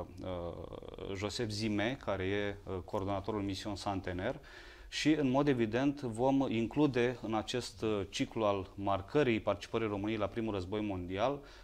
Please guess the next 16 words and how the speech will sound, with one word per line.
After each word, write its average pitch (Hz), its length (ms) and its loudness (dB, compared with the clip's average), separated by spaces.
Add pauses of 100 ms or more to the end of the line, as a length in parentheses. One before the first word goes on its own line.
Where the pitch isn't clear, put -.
(160)
uh, 107 720 2 (800)
relațiile 135 400 4
cu 131 140 -2
toate 139 220 2
celelalte 120 440 2
ambasade 107 500 2
ale 107 160 0
țărilor 107 340 0
beligerante 104 920 2
în 98 100 -4
urmă 95 300 -2
cu 98 100 -6
o 92 80 -2
sută 90 260 -8
de 82 100 -6
ani. 73 140 -12